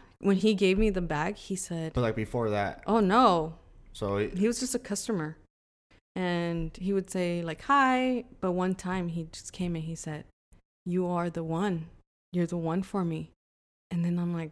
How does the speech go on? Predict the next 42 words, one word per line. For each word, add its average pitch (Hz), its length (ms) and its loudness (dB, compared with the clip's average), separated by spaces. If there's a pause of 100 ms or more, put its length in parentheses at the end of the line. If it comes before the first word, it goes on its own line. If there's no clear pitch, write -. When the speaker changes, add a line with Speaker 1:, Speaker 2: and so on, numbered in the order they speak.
Speaker 1:
"Whoa, 202 840 10
buddy. 185 420 4
Speaker 2:
Hey, 196 380 8
Speaker 1:
No, 285 160 10
no, 359 140 8
no, 320 120 6
no, 269 140 8
no." 208 260 2
Speaker 2:
when 110 200 2
you 110 100 6
know, 110 200 6
you 147 140 4
know. 151 300 2
Speaker 1:
No, 202 500 0
no, 208 360 4
Speaker 2:
<laughs> - 20 6
I'm - 40 10
Speaker 1:
not - 140 12
at - 60 8
Speaker 2:
just 269 120 6
Speaker 1:
that 285 200 4
time. 220 160 4
I - 40 2
Speaker 2:
kidding. 254 80 6
Speaker 1:
was 240 140 4
seventeen. 247 680 4
I 196 60 2
was 190 140 -2
like, 185 180 -4
"What?" 262 840 -2 (560)
So - 180 0
he 220 120 2
gave 226 220 4
me 254 80 6
this 208 120 0
bag, 190 240 0 (160)
and 190 600 0 (1120)
I, - 60 -10 (100)
I 196 100 0
was 190 200 0
such 185 320 -8
a 165 40 -10